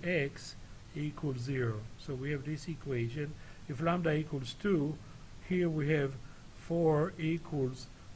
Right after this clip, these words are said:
uh, negative two plus two mu y, right? This one we already dealt with. So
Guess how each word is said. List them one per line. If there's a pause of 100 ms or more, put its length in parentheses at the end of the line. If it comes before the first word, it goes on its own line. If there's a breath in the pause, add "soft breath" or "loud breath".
(220)
uh, (120)
negative
two (560 loud breath)
plus (720)
two
mu
y, (1400)
right? (960)
This
one
we
already
dealt
with. (520 loud breath)
So